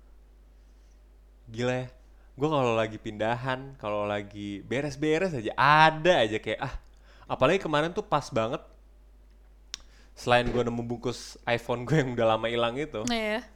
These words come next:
Speaker 1: itu kayak bring back memories lagi. "Anjing nih, iPhone-nya pakai
Speaker 2: Hilang
Speaker 1: gaji
Speaker 2: di
Speaker 1: ini
Speaker 2: Paki
Speaker 1: gue,
Speaker 2: ya?
Speaker 1: iya, hilang di Paris, ketemu di Algeria." <laughs> Ih, nyambung.
Speaker 2: Cih.
Speaker 1: Gue juga,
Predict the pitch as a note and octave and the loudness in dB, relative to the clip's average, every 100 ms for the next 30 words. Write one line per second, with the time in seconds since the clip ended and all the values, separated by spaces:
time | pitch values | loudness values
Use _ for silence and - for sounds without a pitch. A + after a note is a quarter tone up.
0 | - B2 - D#3+ D#3 B2+ A2+ A2+ A2 A2+ | -14 -10 -4 -2 -2 -2 2 2 2 -2
1 | A#2 G#2+ A2 - A2+ A2 A2 A2 B2 G#2 | -6 -4 -6 -6 -8 -6 -8 -8 -4 -4
2 | G#2 C#3 - A2 G2 G2 G#2 G#2+ G2 - | -6 -12 -14 -16 -16 -16 -18 -18 -20 -20
3 | - - G#2+ - G#2+ A#2 A2+ - - - | -20 -14 -12 -10 -12 -10 -12 -12 -16 -20
4 | - - - - A2 G#2+ G#2+ G#2+ G#2+ A#2 | -20 -20 -14 -6 -2 -2 0 0 0 -2
5 | A#2 A2 - - A2+ G#2+ A2+ A#2 C3 - | -2 0 2 0 -2 -6 -6 -10 -10 -10
6 | G2+ G2+ A#2 A#2+ B2 - - G2+ G2+ G2+ | -8 -6 -2 -2 -4 -10 -14 -10 -6 -6
7 | G2 G#2 A#2 A#2+ B2 E3 - C#3+ A#2+ A2 | -6 -6 -4 -2 -2 -2 -2 -4 -6 -6
8 | A2 B2 C#3 B2+ - - - - - - | -2 0 0 -2 -16 -20 -20 -20 -20 -20
9 | - - - - - - - - A#3+ - | -20 -20 -20 -20 -20 -20 -20 -20 -20 -20
10 | - - A#2+ B2 A2+ A2 G#2 G#2 | -20 -14 -4 -4 -2 0 2 0